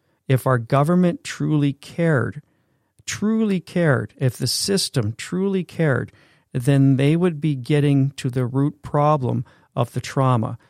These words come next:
And you can't go into every household and, and make people not get abused. But if that abuse is gonna happen,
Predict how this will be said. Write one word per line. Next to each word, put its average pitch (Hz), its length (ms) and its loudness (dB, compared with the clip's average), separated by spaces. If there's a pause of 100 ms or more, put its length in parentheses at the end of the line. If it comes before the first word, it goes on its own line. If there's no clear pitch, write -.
(140)
And 135 120 0
you 139 60 -4
can't 175 380 -2
go 156 220 4
into 135 280 -2
every 135 220 -2
household 131 560 -2
and, 127 160 -6 (260)
and 139 120 -4
make 131 200 -2
people 131 260 -4
not 120 220 2
get 117 140 -4
abused. 147 520 -2 (360)
But 123 240 2
if 135 260 0
that 127 240 0 (240)
abuse 147 540 0
is 131 80 0
gonna 127 240 2
happen, 131 460 0